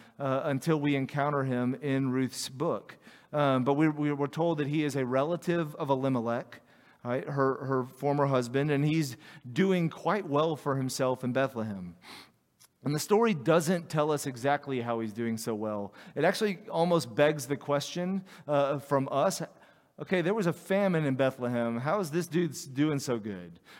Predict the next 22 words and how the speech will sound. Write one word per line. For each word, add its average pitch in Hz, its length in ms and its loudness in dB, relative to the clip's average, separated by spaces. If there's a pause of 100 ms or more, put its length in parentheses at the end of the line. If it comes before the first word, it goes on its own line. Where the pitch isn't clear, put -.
(100)
Right? 135 260 2 (220)
Did 151 160 0
he 165 180 2
have 151 460 4
amazing 147 680 0
grain 139 440 0
storage 185 640 -2 (220)
that 175 100 -2
was 175 160 -2
going 170 300 2
on 185 240 2
and 151 100 0
he 147 80 0
was 143 160 0
able 147 180 0
to 135 80 0
ride 135 380 0
out, 143 380 -4 (280)
uh, 160 220 2
the 151 120 -2
famine? 180 420 0
Or 196 560 -2